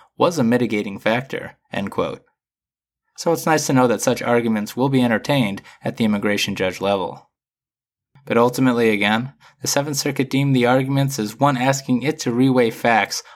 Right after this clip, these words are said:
under the matter of N A M analysis, and it believes that the I N A precludes it from doing so. That leaves only deferral of removal under the Convention Against Torture,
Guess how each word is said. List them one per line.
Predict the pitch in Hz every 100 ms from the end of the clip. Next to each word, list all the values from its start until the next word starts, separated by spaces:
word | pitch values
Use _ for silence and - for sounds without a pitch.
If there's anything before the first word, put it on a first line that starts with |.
| -
under | 123 120
the |
matter | 117 117 113
of | 104
N | 110 113
A | 110 104
M | 98
analysis, | 95 98 101 98 - 92 - - _ - -
and | 131
it | 143
believes | 151 123 120 113
that | 117 107
the | 107
I | 110
N | 117
A | 107
precludes | 107 107 - 151 147 131
it | 98 - _ _
from | 104 95
doing | 101 98 92
so. | - - - - _ _ _ _ _ _ _ _ _ _ _ _ _ _ _ -
That | 143 143
leaves | 170 151
only | 151 156 139
deferral | 135 139 143 147
of | 139
removal | 135 117 113 113
under | 107 98
the | 101
Convention | 107 101 - 107
Against | 92 92 -
Torture, | 123 120 127 127